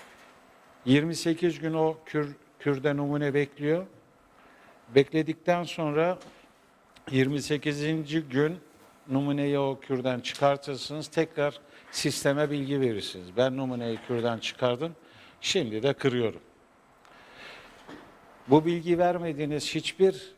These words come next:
e, numuneyi bu preslerde kıramazsınız. Çünkü içerisinde mikroçipler var. Çipi, e, çip,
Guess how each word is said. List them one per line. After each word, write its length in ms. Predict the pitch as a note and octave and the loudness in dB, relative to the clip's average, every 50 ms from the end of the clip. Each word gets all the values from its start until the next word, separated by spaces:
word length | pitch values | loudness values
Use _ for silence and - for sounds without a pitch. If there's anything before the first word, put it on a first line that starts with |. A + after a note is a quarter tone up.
| _ B2 | _ -4
e, 280 | A#2+ A#2+ A#2+ A#2 A#2 B2 | -2 0 0 0 -2 0
numuneyi 580 | C#3 D3+ D3+ D#3 D3+ D3 D3 D3 D#3 E3+ E3 D#3 | 0 0 0 0 0 0 -2 -2 -2 -2 -2 0
bu 180 | D#3+ D#3 D3+ | -2 -2 -2
preslerde 580 | - D#3 D3+ D3 C3+ - - D3 C#3+ C#3 D3+ D3 | 0 0 0 0 0 0 0 0 0 2 0 -2
kıramazsınız. 960 | - - C#3+ D3 D3 C#3+ C3 A2+ - - - A2 A#2 A2+ - - - - - - - - _ _ _ _ _ _ _ _ _ - | 0 0 0 2 2 2 0 -4 -4 -8 -10 -12 -12 -12 -12 -14 -14 -16 -18 -20 -20 -20 _ _ _ _ _ _ _ _ _ -14
Çünkü 580 | - - B2+ B2 A#2+ - - C3+ C3+ C3+ B2+ - - - - - | -6 -4 -2 -2 -2 -2 0 0 0 0 -2 -6 -14 -20 -18 -12
içerisinde 600 | A#2 - - C#3 C3 B2 A#2 - C3 C3 C3 B2+ | -8 -4 -2 -2 -2 -2 -4 -4 -4 -2 -2 0
mikroçipler 720 | C3 C3 C3 - C#3+ B2+ - - - - - C#3 C#3+ C#3+ D3 | -2 -2 0 0 0 0 0 -4 -8 -6 -2 0 0 2 2
var. 300 | D3+ D#3 D#3 - - - _ - _ _ _ - - - - - - - _ _ - _ | 0 -2 -4 -6 -10 -18 _ -20 _ _ _ -20 -20 -20 -20 -20 -20 -20 _ _ -20 _
Çipi, 540 | - - - C3+ - - D3 C#3+ C#3+ C#3+ C#3 - - - - _ - C3 | -8 -6 -6 -6 -4 0 0 0 0 0 -4 -8 -16 -20 -20 _ -8 -4
e, 480 | B2 A#2+ A#2+ A#2 A#2 A2+ A2+ A2+ A2+ A2 A2+ | -2 -2 0 0 0 0 0 -2 -2 -4 -6
çip, 160 | - - | -10 -10